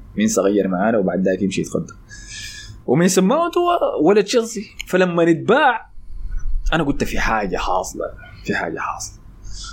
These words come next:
طبعًا مشجعين تشيلسي شا-، شامين كل الناس بتاعين التشكيلة ال-،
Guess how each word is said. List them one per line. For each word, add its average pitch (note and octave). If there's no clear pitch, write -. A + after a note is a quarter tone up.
طبعًا C4
مشجعين F3+
تشيلسي G3+
شا-، C#3
شامين D3
كل D3+
الناس A#2
بتاعين F2
التشكيلة F#2
ال-، G1+